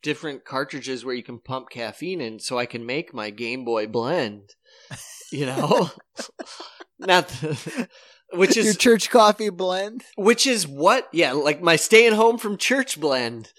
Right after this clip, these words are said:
Speaker 1: <laughs> Uh, th-, I mean, that's what, like, that's how
Speaker 2: It is,
Speaker 1: Mountain
Speaker 2: yeah.
Speaker 1: Dew markets themselves. Don't
Speaker 2: Yeah.
Speaker 1: get, they have three different flavors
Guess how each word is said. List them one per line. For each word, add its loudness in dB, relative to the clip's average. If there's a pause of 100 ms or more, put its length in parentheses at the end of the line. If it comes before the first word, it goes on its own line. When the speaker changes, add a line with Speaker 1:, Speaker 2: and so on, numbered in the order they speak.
(440)
Speaker 1:
<laughs> -4 (1000)
Uh, 2 (200)
th-, -2
I 4
mean, 0 (300)
that's 0
what, 0 (840)
like, -6
that's 2
how 0
Speaker 2:
It 4
is, -4
Speaker 1:
Mountain 4
Speaker 2:
yeah. -8
Speaker 1:
Dew 2
markets -2
themselves. -10 (580)
Don't 0
Speaker 2:
Yeah. -4
Speaker 1:
get, -2
they 6
have 0 (720)
three 0
different 0
flavors -2